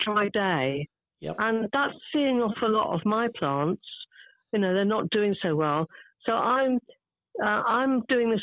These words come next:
Speaker 1: book on plants that will, w-, that will survive drought and wet conditions.
Speaker 2: Excellent.
Speaker 1: 'Cause there are certain plants, you look at a genus like Border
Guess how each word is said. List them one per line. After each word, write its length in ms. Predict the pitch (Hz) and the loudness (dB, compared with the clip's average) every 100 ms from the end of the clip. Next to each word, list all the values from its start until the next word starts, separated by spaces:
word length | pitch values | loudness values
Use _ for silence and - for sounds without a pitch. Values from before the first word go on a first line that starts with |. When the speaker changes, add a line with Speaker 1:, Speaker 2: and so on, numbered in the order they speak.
| - | -2
Speaker 1:
book 340 | 190 165 185 - - _ _ _ _ _ _ _ _ - - - | 0 0 -2 -6 -18 _ _ _ _ _ _ _ _ -20 -20 -6
on 200 | - 185 - | -2 -2 -2
plants 420 | 208 226 220 208 190 | 0 2 2 0 0
that 140 | 190 180 | -2 0
will, 340 | 190 185 185 - - 185 | 2 0 -2 -6 -10 -4
w-, 180 | 196 214 - | -2 -2 -2
that 200 | 180 214 | -2 0
will 220 | 214 214 - | 2 0 0
survive 680 | 220 196 269 233 143 160 196 - - - - | -2 0 2 2 2 2 0 -4 -16 -20 -4
drought 460 | 233 233 165 180 - - | 0 2 2 2 -2 -2
and 280 | 214 240 208 | 0 2 0
wet 160 | 180 156 - | 0 -2 -2
conditions. 760 | 175 151 147 - 131 151 185 - | -2 0 0 2 2 2 0 -2
Speaker 2:
Excellent. 380 | 143 - 143 | -6 -6 -4
Speaker 1:
'Cause 100 | 139 | 0
there 180 | 202 220 | 0 2
are 180 | 262 262 - | 0 0 -2
certain 300 | 254 - 202 | -2 0 0
plants, 500 | - 180 156 180 - - - - - | 0 0 2 0 -4 -12 -16 -18 -4
you 140 | 214 220 | 0 2
look 280 | 262 - | 0 0
at 80 | - - | -2 -2
a 100 | 175 | -2
genus 360 | 226 220 202 - - | 0 0 0 -4 -2
like 300 | 190 185 - - _ _ _ - | 0 0 -6 -14 _ _ _ 0
Border 280 | 214 208 | 0 0